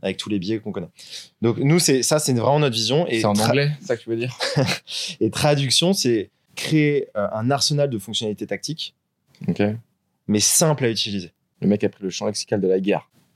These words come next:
Speaker 1: Bah, il y a beaucoup de champs, enfin, de termes qui viennent du champ lexical militaire.
Speaker 2: C'est vrai.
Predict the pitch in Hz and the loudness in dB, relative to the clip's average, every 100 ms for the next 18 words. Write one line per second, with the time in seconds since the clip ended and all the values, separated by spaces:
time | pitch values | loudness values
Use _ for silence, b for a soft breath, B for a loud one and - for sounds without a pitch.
0 | _ _ - - 127 135 139 175 202 151 | _ _ -10 0 2 2 0 -4 -2 2
1 | 131 123 120 113 113 110 110 107 110 101 | 4 4 2 0 0 -2 -2 -2 -4 -4
2 | - 131 123 120 113 110 107 101 107 104 | -4 -2 0 0 -2 -4 -4 -6 -4 -4
3 | 101 - 147 147 147 110 120 127 107 113 | -4 -2 0 0 -2 -4 -2 -2 -2 -4
4 | 107 - 123 107 110 131 101 107 107 107 | -4 -2 -2 -2 -2 -2 -2 0 2 0